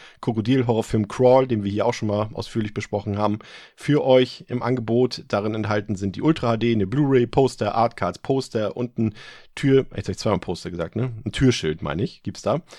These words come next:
Äh, das Ganze im schönen Schuber und im Digipack. Dann haben wir noch eine Event Horizon Ultra H D Box, in der ja sogar das, äh, tolle Steelbook enthalten ist. Wir haben noch zwei Steelbooks, und zwar die Jubiläums-Steelbooks, äh, vom U-S-Remake von The Ring für euch. Ähm, auch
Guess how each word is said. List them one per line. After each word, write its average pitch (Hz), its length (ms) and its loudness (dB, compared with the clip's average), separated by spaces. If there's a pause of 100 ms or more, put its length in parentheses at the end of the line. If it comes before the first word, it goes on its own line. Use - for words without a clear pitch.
(240)
Äh, 107 220 2
das - 140 -10
Ganze 117 240 -2
im 110 80 0
schönen 120 300 2
Schuber 151 500 6
und 120 160 -2
im 120 80 -2
Digipack. 131 720 -2
Dann 117 180 0
haben 120 180 0
wir 117 160 4
noch 110 300 6
eine 123 460 2 (400)
Event 123 340 2
Horizon 131 540 4
Ultra 120 300 -2
H 120 100 -2
D 120 160 0
Box, 123 400 0
in 110 80 -4
der 101 100 2
ja 101 120 2
sogar 98 220 -2
das, 95 220 -8
äh, - 300 -12
tolle 131 220 0
Steelbook 139 440 -4
enthalten 107 480 -4
ist. 113 300 -8 (340)
Wir 110 160 0
haben 123 280 2 (100)
noch 107 360 4
zwei 85 340 -4
Steelbooks, 92 500 -8
und 101 80 -6
zwar 98 180 -4
die 98 120 -4
Jubiläums-Steelbooks, 123 1040 -2
äh, - 180 -10
vom 135 320 0
U-S-Remake 110 840 -2
von 135 500 0
The 107 160 -6
Ring 117 440 2
für - 200 -6
euch. 117 420 -4
Ähm, 98 340 -4
auch - 240 -8